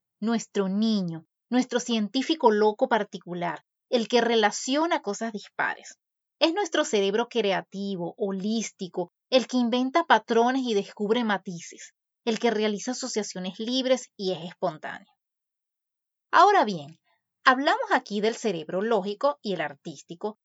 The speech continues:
porque las páginas matutinas mandan al cerebro lógico al banquillo para que juegue el cerebro artístico. Y es así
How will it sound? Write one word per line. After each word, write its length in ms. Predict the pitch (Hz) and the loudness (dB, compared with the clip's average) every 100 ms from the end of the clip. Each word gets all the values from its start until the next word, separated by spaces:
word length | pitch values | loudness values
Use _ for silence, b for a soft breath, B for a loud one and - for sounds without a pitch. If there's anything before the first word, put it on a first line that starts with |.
| _ - | _ 0
porque 440 | 320 320 302 - | 0 2 -2 -2
las 180 | 269 247 - | -2 -4 2
páginas 420 | 320 392 392 320 | 4 4 2 -2
matutinas 800 | 294 311 349 349 247 220 240 254 _ _ | -2 -4 -6 -4 -4 -2 -4 -6 _ _
mandan 540 | - 220 320 359 254 208 | -2 2 4 4 0 0
al 140 | 196 | -2
cerebro 480 | 180 185 170 170 202 | -4 -6 -6 -4 -2
lógico 580 | 277 247 214 220 269 - | 4 4 2 -2 -2 -2
al 220 | 214 196 | -2 -2
banquillo 760 | 180 165 170 - 233 180 254 320 | -4 -6 -8 -6 -4 -4 -6 -4
para 240 | 339 330 | -2 -2
que 140 | 330 294 | -2 -2
juegue 380 | 262 226 262 269 | 0 0 -2 -2
el 140 | 214 | -4
cerebro 440 | 175 180 170 165 165 | -6 -6 -4 -4 -4
artístico. 640 | 165 - 165 - - _ _ _ _ _ _ _ _ _ _ _ | -6 -12 -16 -18 -20 _ _ _ _ _ _ _ _ _ _ _
Y 160 | 220 190 | -6 -4
es 60 | 170 | 2
así 440 | 214 - 220 190 | 2 2 -6 -8